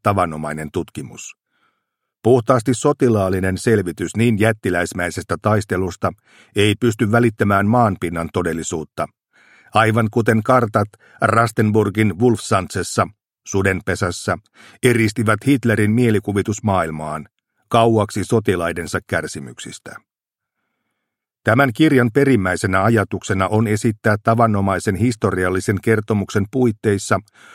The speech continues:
joukkojen kokemuksia molemmin puolin, käyttäen laajaa kirjoa uutta aineistoa, varsinkin Venäjän arkistoista.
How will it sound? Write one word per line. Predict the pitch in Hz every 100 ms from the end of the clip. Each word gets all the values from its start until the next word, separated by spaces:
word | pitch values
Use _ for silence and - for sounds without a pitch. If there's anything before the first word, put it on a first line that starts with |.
| - _
joukkojen | 113 107 - 98 101 104
kokemuksia | 123 113 110 101 - 104 104
molemmin | 104 113 107 95 92
puolin, | 101 92 82 78 71 _ _ _ - - -
käyttäen | 107 110 - 107 107 113
laajaa | 139 117 101 101
kirjoa | - 127 113 90 90 90
uutta | 135 127 107 101
aineistoa, | 101 104 85 78 76 - 87 85 - -
varsinkin | 127 117 107 95 98 90
Venäjän | 92 117 101 85 85
arkistoista. | 92 92 82 82 - 64 64 - -